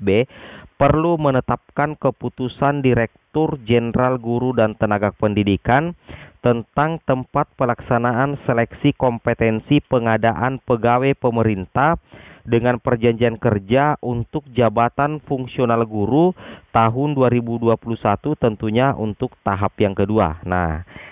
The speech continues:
oke. Luar biasa sekali informasinya, ini tentunya kabar gembira, teman-teman ya. Kemudian kita lanjutkan lagi membacanya, literasinya, supaya teman-teman bisa mendapatkan informasi yang valid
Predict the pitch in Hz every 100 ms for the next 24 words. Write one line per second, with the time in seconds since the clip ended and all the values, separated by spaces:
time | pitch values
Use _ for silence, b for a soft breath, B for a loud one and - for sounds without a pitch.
0 | B - 95 143 165 202 - - - _
1 | 104 107 104 110 101 113 113 104 110 107
2 | 110 107 127 117 113 113 107 110 - 107
3 | 101 107 104 107 107 104 101 107 98 92
4 | 131 B B B B - 120 120 151 160
5 | - 139 135 131 - 131 127 123 147 135
6 | 120 117 123 104 107 147 160 104 113 120
7 | 120 117 113 117 110 135 117 - 107 110
8 | 123 110 104 - 104 113 131 B B B
9 | 104 104 120 120 107 - - 131 127 110
10 | 104 110 104 104 101 98 131 127 107 101
11 | 104 95 117